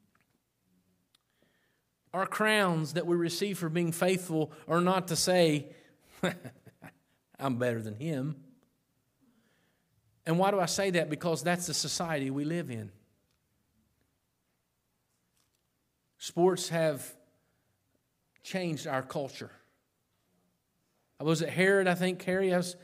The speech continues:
was it Herod who said, "If I can introduce the world to the Colosseum,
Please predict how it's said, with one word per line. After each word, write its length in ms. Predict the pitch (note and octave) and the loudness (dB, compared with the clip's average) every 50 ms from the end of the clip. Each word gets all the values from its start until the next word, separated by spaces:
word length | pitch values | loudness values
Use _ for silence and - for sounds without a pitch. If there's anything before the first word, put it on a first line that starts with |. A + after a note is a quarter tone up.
| - - _ | -20 -12 _
was 100 | D3 D3+ | -4 -4
it 80 | D#3+ C#3 | -4 0
Herod 440 | D3 F#3 G3 G3+ G3 F#3 E3 D#3 - - - - - _ _ _ | 0 2 2 2 0 -2 -4 -10 -14 -18 -20 -20 -20 _ _ _
who 160 | - F3 E3+ | 0 0 2
said, 520 | F3 - - F#3 F#3 F3+ F3 E3+ F3 - - - - _ _ _ _ | 2 0 0 2 2 2 2 0 -2 -10 -16 -20 -20 _ _ _ _
"If 160 | - - - | -14 -6 -4
I 100 | F#3+ F#3 | -2 -2
can 140 | F3+ F3+ F3+ | -2 0 0
introduce 480 | F3+ F#3+ F#3 F3+ E3+ G3 G3+ F3 - - | 0 0 0 0 0 -2 -2 -2 -4 -4
the 80 | E3+ | -4
world 360 | D3+ D#3 E3+ F3+ F#3+ F#3+ F3+ | -2 0 0 0 0 -2 -4
to 100 | F#3 E3+ | -6 -8
the 80 | D3+ D3 | -10 -10
Colosseum, 840 | - - F3 E3+ D#3+ C#3 - - F3+ F3+ F3+ E3+ E3+ F#3 F3+ F3+ F3 | -8 -6 -6 -6 -6 -6 -8 -6 -6 -4 -4 -4 -4 -4 -6 -8 -10